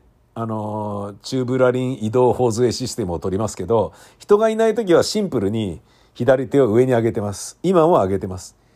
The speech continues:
で、これがですね、何を意味するかというと、えーと、一番上に上げやすいのは手の甲を向こう側にやることですよね。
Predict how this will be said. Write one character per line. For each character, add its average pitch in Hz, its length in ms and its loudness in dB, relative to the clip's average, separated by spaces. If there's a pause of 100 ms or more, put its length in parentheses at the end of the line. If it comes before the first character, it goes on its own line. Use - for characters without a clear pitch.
(300)
で、 160 180 0
こ 190 160 2
れ 190 340 4
が 185 140 2
で 127 80 -2
す 113 100 -6
ね、 104 220 -4
何 165 240 0
を 131 60 0
意 143 80 0
味 127 80 -4
す 123 100 -6
る 104 80 -4
か 90 140 0
と 101 80 -8
い 92 80 -2
う 92 100 -4
と、 - 340 0 (500)
え 131 260 2
ー 127 40 -2
と、 147 60 -6
一 156 220 -4
番 247 560 2
上 233 160 -2
に 240 80 -2
上 226 100 4
げ 233 80 -4
や 240 160 0
す 269 160 -4
い 196 80 -4
の 110 140 -4
は 110 180 0
手 - 140 -2
の 180 160 2
甲 147 320 4
を 139 40 2
向 110 160 -6
こ 147 200 0
う - 20 -2
側 147 120 0
に 139 80 -2
や 135 100 2
る 131 80 0
こ 131 100 -4
と 110 80 -10
で 85 60 -12
す - 100 -16
よ 95 60 -16
ね。 135 120 -16